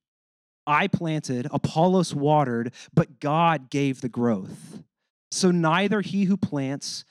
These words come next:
nor he who waters is anything, but only God who gives the growth. He who plants and he who waters are one, and each will receive his wages according to his labor.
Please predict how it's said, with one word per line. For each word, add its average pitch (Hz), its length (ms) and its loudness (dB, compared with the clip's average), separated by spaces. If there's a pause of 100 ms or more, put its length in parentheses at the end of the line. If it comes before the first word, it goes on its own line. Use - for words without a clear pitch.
(160)
nor 185 260 4
he 190 220 -2
who 170 160 0
waters 160 420 2
is 156 180 -2
anything, 147 600 -2
but 180 240 0
only 202 420 2
God 131 680 -2 (420)
who 139 140 -2
gives 123 520 0
the 117 100 -10
growth. - 680 -10 (840)
He 196 260 4
who 196 140 6
plants 165 580 -2 (140)
and 156 120 -2
he 185 200 0
who 170 120 2
waters 151 520 2
are 127 160 -4
one, 113 560 0 (480)
and 175 240 4
each 208 280 6
will 180 160 4
receive 180 540 2
his 175 160 4
wages 147 500 4
according 147 560 0
to 135 140 2
his 120 220 0
labor. 107 500 0